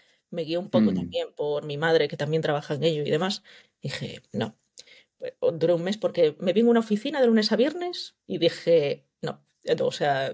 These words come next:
Speaker 1: en una semana dije, "Esto no es para mí, fuera". O sea, tú fíjate, la,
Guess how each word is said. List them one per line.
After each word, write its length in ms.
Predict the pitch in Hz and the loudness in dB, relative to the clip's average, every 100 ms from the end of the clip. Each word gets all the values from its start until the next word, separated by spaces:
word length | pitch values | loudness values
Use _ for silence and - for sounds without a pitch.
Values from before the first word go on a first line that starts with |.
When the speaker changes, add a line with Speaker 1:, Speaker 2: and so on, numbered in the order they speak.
| - | -6
Speaker 1:
en 140 | 175 190 | -2 2
una 140 | 220 | 2
semana 320 | 220 220 254 | 4 2 2
dije, 220 | 165 151 | -2 -4
"Esto 160 | 147 - | -4 -2
no 40 | 160 | -2
es 60 | |
para 160 | - 147 | -4 -4
mí, 200 | 143 147 | -6 -12
fuera". 260 | - - - - - _ _ _ - | -4 -4 -4 -16 -20 _ _ _ -8
O 120 | 175 | -6
sea, 120 | 165 | -4
tú 100 | 208 | -2
fíjate, 540 | 208 - - - - - | -2 -2 -2 -2 -2 -4
la, 160 | - | -8